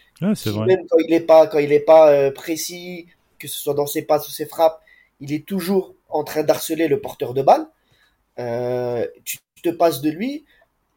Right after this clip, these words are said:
Speaker 2: Ensuite, derrière, à la fin du match, t'es incapable de te dire, « Ouais, on va changer de tactique de jeu, de schéma de jeu, on va passer peut-être avec deux attaquants. »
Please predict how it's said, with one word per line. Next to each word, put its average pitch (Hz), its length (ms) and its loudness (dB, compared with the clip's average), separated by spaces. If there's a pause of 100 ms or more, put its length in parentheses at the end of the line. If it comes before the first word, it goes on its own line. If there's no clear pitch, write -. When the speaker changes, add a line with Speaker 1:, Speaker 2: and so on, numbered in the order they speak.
Speaker 2:
Ensuite, 175 340 -8
derrière, 175 440 2
à 156 40 0
la 160 120 0
fin 185 200 -4
du 170 140 -8
match, 190 480 -4
t'es 151 680 -4
incapable 185 640 2 (400)
de 143 80 -14
te 147 120 -10
dire, « 151 260 -6
Ouais, 180 180 6
on 147 80 -2
va 151 260 4
changer 151 380 -4
de 151 160 -6
tactique 143 400 -10
de 151 100 -2
jeu, 190 300 2 (320)
de 135 100 -10
schéma 151 300 -2
de 147 60 -4
jeu, 175 180 0
on 165 60 -4
va 139 120 0
passer 143 280 -4
peut-être 156 400 -10
avec 131 140 -6
deux 147 200 -4
attaquants. » 156 480 -6